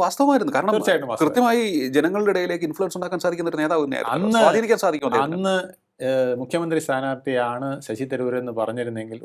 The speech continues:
Speaker 2: ഒരുപക്ഷെ രണ്ടാം ഊഴം തന്നെ വെള്ളത്തിലായേനെ എന്നാണ്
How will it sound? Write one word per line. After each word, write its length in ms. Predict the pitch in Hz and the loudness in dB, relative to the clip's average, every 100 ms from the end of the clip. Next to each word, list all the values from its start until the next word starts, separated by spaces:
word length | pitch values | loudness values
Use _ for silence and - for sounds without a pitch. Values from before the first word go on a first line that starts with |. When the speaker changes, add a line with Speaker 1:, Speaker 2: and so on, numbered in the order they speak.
| 120 | -4
Speaker 2:
ഒരുപക്ഷെ 340 | 117 101 117 104 | -4 -2 -2 -2
രണ്ടാം 380 | 117 143 147 143 | -4 -2 -2 -2
ഊഴം 180 | 127 127 | -6 -6
തന്നെ 220 | 120 120 120 _ 117 | -8 -8 -10 _ -6
വെള്ളത്തിലായേനെ 600 | 113 113 113 113 113 113 | -4 -4 -4 -2 -4 -6
എന്നാണ് 300 | 107 104 110 | -8 -10 -10